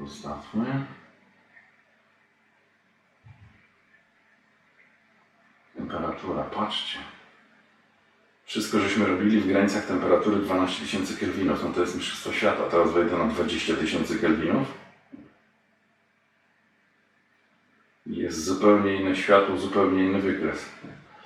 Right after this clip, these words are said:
I to jest magia tej lampy. Także to jest ewidentnie podmorskie.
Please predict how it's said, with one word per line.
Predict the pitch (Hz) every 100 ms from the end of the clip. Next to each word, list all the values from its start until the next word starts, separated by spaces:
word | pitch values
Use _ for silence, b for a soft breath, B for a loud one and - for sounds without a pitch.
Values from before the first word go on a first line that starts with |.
| B B -
I | 82
to | - 101
jest | 82 -
magia | 82 76 76
tej | 82 76
lampy. | 73 - -
Także | - - 101
to | 104
jest | - -
ewidentnie | - - 78 76 -
podmorskie. | 90 87 - - - 131 -